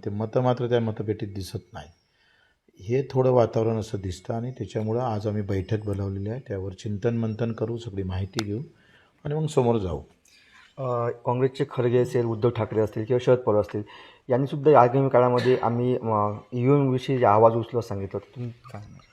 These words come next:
Speaker 1: मला वाटते मगा बोलताना मी विसरलो, "जब तक बॅलेट नाही, तब तक चुनाव नाही." अशा प्रकारची घोषणा देणं आता फार गरजेचं वाटतं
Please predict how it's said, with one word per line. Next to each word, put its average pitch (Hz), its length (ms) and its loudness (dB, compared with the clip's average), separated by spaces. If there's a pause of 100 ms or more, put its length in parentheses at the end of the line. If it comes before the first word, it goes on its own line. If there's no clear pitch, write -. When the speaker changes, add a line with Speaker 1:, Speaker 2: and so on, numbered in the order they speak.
(420)
Speaker 1:
मला 123 100 0
वाटते 120 140 0
मगा 117 300 4
बोलताना 110 500 2
मी 110 140 2
विसरलो, 98 840 -4 (480)
"जब 110 80 -2 (160)
तक 120 100 2
बॅलेट 110 480 2
नाही, 117 140 -4 (120)
तब 101 60 -4 (140)
तक 110 160 -6
चुनाव 87 320 -6
नाही." 69 160 -16 (1300)
अशा 107 300 -6
प्रकारची 123 520 0
घोषणा 104 480 -4
देणं 107 200 -2
आता 98 180 -6
फार 95 240 -10
गरजेचं 85 520 -12
वाटतं 85 320 -16